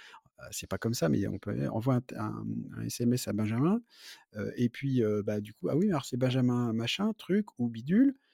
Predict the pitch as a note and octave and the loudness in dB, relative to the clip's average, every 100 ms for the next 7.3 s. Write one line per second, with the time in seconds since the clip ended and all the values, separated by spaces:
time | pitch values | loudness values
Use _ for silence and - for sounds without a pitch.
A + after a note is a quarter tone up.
0 | _ _ A2+ - B2 A#2+ A#2 C3+ B2 A2+ | _ _ -8 -4 -4 -2 -2 -2 -2 0
1 | A2+ A2 G#2 B2 C3+ G#2 G2+ G#2+ G#2+ A2 | 0 0 0 2 4 2 0 -4 -4 -6
2 | G#2+ - B2 G3 A#3+ B3+ A3+ - - A#2 | -4 -2 0 4 4 4 0 -4 -14 -14
3 | D#3+ G3+ F#3+ - A2 G#2+ B2 G#3 - - | -8 -6 -8 -10 -18 -10 -8 -8 -10 -20
4 | - - - _ - B2+ - E3+ D3+ - | -20 -20 -20 _ -2 0 0 -4 -4 2
5 | C#3 C3+ C#3 C#3 C3 B2 - G#2 G#2 B2 | 4 6 4 0 -2 -6 -12 -10 -4 -4
6 | - A#2+ - B2+ - F#2 F#2+ G#2+ G#2+ G#2+ | -4 -10 -6 -6 -6 -6 -6 -4 -6 -6
7 | G#2 B2+ B2 | -8 -4 -4